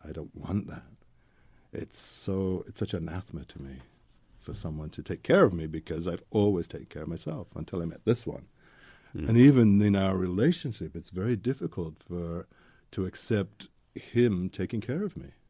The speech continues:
Speaker 1: You know, if I get sick, if I get bronchitis, which happens once a year,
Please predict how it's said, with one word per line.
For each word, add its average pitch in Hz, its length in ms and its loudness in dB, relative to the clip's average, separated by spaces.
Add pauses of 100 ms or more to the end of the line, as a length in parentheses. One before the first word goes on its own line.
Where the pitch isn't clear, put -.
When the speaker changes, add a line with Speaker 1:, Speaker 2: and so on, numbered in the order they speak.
(760)
Speaker 1:
You 92 80 -8
know, 82 160 -6
if 78 120 -10
I 110 160 -2
get 87 240 -4
sick, - 300 -8
if 82 100 -10
I 92 160 -4
get 90 300 -10
bronchitis, 76 680 -10
which - 240 -16
happens 87 500 -12
once 80 260 -8
a - 40 -4
year, 78 320 -2